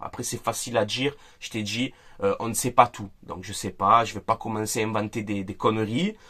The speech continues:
Mais voilà, moi j'ai déjà donné mon avis sur ça. Pour terminer, je veux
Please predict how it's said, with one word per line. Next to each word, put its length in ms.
Mais 140
voilà, 260
moi 160
j'ai 140
déjà 260
donné 200
mon 220
avis 180
sur 220
ça. 320
Pour 160
terminer, 600
je 160
veux 380